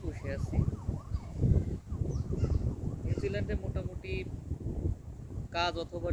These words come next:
ডিউটির শেষে নিজেকে সময় দেওয়ার মতো মোটামুটি একটা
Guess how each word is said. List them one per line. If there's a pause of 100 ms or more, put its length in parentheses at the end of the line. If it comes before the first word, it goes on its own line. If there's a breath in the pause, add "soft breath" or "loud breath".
ডিউটির
শেষে (140)
নিজেকে (180)
সময়
দেওয়ার
মতো (280)
মোটামুটি (100)
একটা